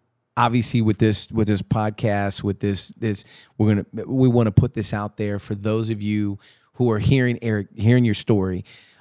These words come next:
Um, if you are familiar with the East Side, if you know people on the East Side, if you know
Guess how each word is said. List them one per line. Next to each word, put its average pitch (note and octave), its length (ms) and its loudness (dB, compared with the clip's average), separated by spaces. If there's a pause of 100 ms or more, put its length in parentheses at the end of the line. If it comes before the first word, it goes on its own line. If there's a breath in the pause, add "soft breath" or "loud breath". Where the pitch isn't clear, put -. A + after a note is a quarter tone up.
Um, G2+ 500 -2 (160)
if B2+ 300 0
you C#3 500 2
are A#2+ 180 0
familiar B2+ 580 2
with B2 160 -4
the - 140 -8
East A2 180 -4
Side, F#2+ 280 0
if F#2+ 140 -6
you B2 80 2
know C3 300 2
people B2 340 2
on G#2+ 140 4
the G#2+ 120 2
East G#2+ 200 -2
Side, G2+ 280 0
if G2+ 180 -4
you C3+ 140 2
know C3+ 480 2